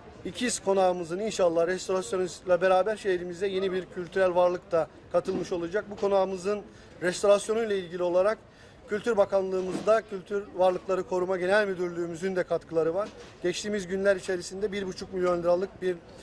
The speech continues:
e, katkıyı, e, temin edecek şekilde valiliğimizde bir protokol imzaladık. Hem Kültür Bakanlığımızın katkıları hem de Çorum Belediyesi'nin imkanlarıyla inşallah çok kısa bir süre içerisinde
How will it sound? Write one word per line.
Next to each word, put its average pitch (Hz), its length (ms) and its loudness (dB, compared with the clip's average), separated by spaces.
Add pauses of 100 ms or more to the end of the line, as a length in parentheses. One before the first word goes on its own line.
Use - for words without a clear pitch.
(320)
e, 165 500 2 (340)
katkıyı, 202 460 2
e, 165 400 -8
temin 196 240 0
edecek 175 360 -4
şekilde 180 540 -6
valiliğimizde 190 680 2
bir 190 100 -2
protokol 185 460 -2
imzaladık. 160 520 -2 (720)
Hem 233 200 4 (200)
Kültür 233 280 -2
Bakanlığımızın 185 580 2
katkıları 165 540 -4 (140)
hem 220 200 -4
de 226 60 -2
Çorum 233 280 2
Belediyesi'nin 196 540 -2
imkanlarıyla 175 520 -4
inşallah 185 400 -2
çok - 260 -4
kısa 226 220 0
bir 196 60 -6
süre 170 200 -2
içerisinde 165 600 -4